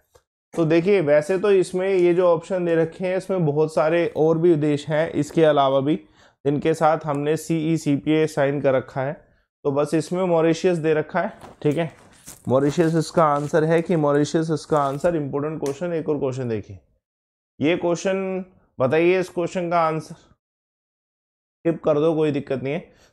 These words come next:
Story I must tell an actor emotional journey, ये ऑटोबायोग्राफी है कौन से एक्टर की? ठीक है, बताइए इस क्वेश्चन का आंसर क्या है? Story I must tell an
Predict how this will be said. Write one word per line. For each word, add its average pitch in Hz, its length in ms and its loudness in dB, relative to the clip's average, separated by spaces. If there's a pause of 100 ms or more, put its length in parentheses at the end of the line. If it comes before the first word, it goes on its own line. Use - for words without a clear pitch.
(260)
Story 185 260 4
I 208 220 4
must 190 340 -6
tell 185 220 2
an 175 180 -2
actor 165 380 -6
emotional 160 480 -2
journey, 120 300 -2
ये 139 360 -4
ऑटोबायोग्राफी 156 880 0
है 170 160 -2
कौन 160 340 0
से 180 180 -2 (140)
एक्टर - 360 -4
की? 104 160 -12 (720)
ठीक 143 120 2
है, 156 120 4
बताइए 147 360 2
इस 156 100 -2
क्वेश्चन 151 360 -2
का 147 140 2
आंसर 139 300 0
क्या 131 160 -4
है? 147 180 -10 (600)
Story 165 300 4
I 180 100 2 (140)
must 165 260 -6
tell 165 240 0 (120)
an 147 120 -8